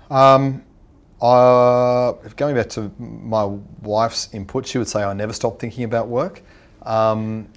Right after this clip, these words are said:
and probably I don't. I, you know, in some of the, some of the times you just, you, you, you hear things or you read something and you start thinking about where that, how you can apply it. Um,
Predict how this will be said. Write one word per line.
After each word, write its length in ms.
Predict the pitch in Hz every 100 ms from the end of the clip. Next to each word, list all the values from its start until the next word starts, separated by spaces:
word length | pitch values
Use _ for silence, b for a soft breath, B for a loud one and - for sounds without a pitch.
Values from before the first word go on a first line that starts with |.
| -
and 260 | 127 117 113
probably 240 | 147 151
I 20 |
don't. 320 | 113 123 123 104
I, 100 | 113
you 60 |
know, 140 | 120 117
in 80 | 117
some 160 | 139
of 80 | 127
the, 320 | 110 101 95 - B B B B B B B _
some 440 | - - - 127 127
of 60 |
the 80 | 113
times 400 | - 117 110 107
you 60 | 98
just, 320 | 110 - -
you, 180 | 104 92 -
you, 260 | 107 101 123
you 120 | 107
hear 320 | - 123 120
things 500 | 117 110 101 101 101
or 240 | 104 101
you 140 | 98 101
read 340 | 101 107 107
something 400 | - 98 101 101
and 140 | 101 98
you 60 |
start 480 | - - 104 101 -
thinking 320 | 113 95 110
about 300 | 92 98 95
where 220 | 110 101
that, 200 | 101 98
how 140 | - 104
you 120 | 101
can 120 | 98
apply 440 | 92 - 104 104 95
it. 100 | - - -
Um, 460 | 110 107 104 101